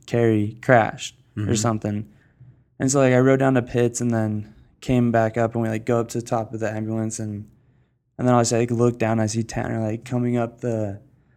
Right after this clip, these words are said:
Speaker 1: they got him in the stretcher, and he's coming up the, um, the motocross track, the hill, 'cause it's a pretty steep hill. And so what happened is he clipped, uh, straight, like, a little cliff,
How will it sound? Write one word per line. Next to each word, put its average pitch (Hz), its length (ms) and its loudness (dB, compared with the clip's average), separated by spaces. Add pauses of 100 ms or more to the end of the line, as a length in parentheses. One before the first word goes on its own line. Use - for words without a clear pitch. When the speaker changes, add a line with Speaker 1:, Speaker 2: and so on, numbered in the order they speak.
(160)
Speaker 1:
they 127 100 2
got 127 140 8
him 127 80 4
in 120 60 4
the 113 60 2
stretcher, 117 360 2
and 117 100 4
he's 113 180 0
coming 113 300 2
up 110 300 -2
the, 110 240 2
um, 98 500 -4 (1200)
the 127 60 -4
motocross 123 500 2
track, 107 280 -2
the 110 60 -2
hill, 113 260 2
'cause 113 160 -8
it's 120 80 -4
a 135 60 0
pretty 156 260 -2
steep - 280 -4
hill. 104 280 -4 (680)
And 107 460 0
so 127 120 -6
what 127 200 4
happened 120 360 0
is 110 100 -4
he 107 180 -8 (160)
clipped, 131 400 -4
uh, 110 520 -4
straight, - 440 -2
like, 110 160 0
a 107 100 0
little 110 240 0
cliff, 117 540 -4